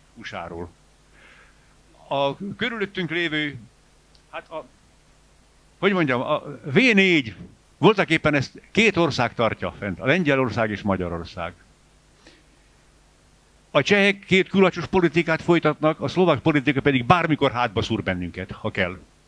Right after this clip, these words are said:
Sőt, akkor is, ha nem kell. Tehát, de jó, ügyesen csinálja a magyar vezetés, hogy egybe tartja ezt a négyet, ezt a négy országot. Mert így a magyar politikumnak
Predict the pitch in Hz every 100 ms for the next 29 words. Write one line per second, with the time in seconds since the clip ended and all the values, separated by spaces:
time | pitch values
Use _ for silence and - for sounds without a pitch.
0 | _ _ 190 226 214 175 160 156 135 -
1 | 95 98 _ _ _ _ _ _ _ _
2 | _ _ _ _ _ _ _ 160 175 175
3 | - _ - - 147 180 262 214 156 254
4 | 233 180 170 151 185 156 147 135 165 151
5 | 123 143 147 147 156 - 143 - - _
6 | - 226 208 175 139 123 - 92 - _
7 | _ _ _ - 131 139 139 123 - 135
8 | 143 110 98 110 131 123 107 104 87 104
9 | 95 95 - _ _ _ - - - 139
10 | 190 226 196 151 160 214 202 156 202 190
11 | 185 - 180 175 196